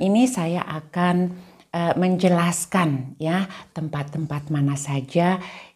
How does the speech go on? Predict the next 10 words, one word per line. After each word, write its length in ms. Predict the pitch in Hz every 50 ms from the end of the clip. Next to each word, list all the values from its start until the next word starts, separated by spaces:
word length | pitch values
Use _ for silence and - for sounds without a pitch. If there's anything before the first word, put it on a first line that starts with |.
| _ _
jika 480 | - 196 202 202 202 - 202 196 190 190
kalian 640 | - 185 175 175 170 165 170 180 185 196 196 190 -
ingin 480 | 175 170 165 170 175 180 180 175 156
betul-betul 1200 | 185 185 185 185 185 - 190 190 185 175 143 170 175 175 - - - 208 208 190 156 127 139 - - - - _ _
menikmati, 1120 | 160 160 160 160 160 156 156 - 165 156 151 151 151 - - 180 196 - 190 - - - _ _ _ -
eh, 320 | 143 143 139 139 139 135 135 -
keindahan 640 | - - - 151 151 151 147 135 143 143 - -
alam 480 | - 143 139 143 147 151 156 156 147 151 - 143
di 240 | 143 147 139 135
negara 480 | 143 139 147 139 131 139 135 131 131 -